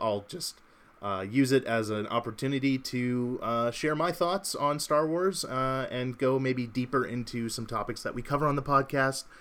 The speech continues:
and some things that maybe we haven't covered yet, and just, uh, share, share my own personal opinions a little bit more.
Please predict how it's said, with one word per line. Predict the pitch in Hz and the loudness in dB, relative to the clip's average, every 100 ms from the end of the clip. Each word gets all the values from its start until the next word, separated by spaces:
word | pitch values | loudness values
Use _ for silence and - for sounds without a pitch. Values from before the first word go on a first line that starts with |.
| - - - | -20 -20 -10
and | 120 120 117 113 110 110 110 104 | -4 0 0 0 -2 -2 -6 -4
some | - 117 | -2 -2
things | 110 113 | 0 0
that | 110 110 | 0 -2
maybe | 113 113 | -2 -2
we | 104 104 | -2 -2
haven't | 131 127 | -2 -2
covered | 131 117 110 | -2 -4 0
yet, | 113 110 - | 0 0 -4
and | 104 98 - - - - | -8 -10 -14 -20 -20 -6
just, | 226 - 190 | -4 -2 -2
uh, | 185 180 175 | 0 0 -2
share, | 175 - 190 190 - | -2 0 4 4 4
share | - 175 | -2 0
my | 170 160 | 2 2
own | 156 | 0
personal | 147 143 139 131 | 2 0 2 -2
opinions | 120 123 104 98 98 | 0 0 -2 -4 -4
a | |
little | 98 101 | -4 -4
bit | 110 - | -6 -8
more. | 98 | -12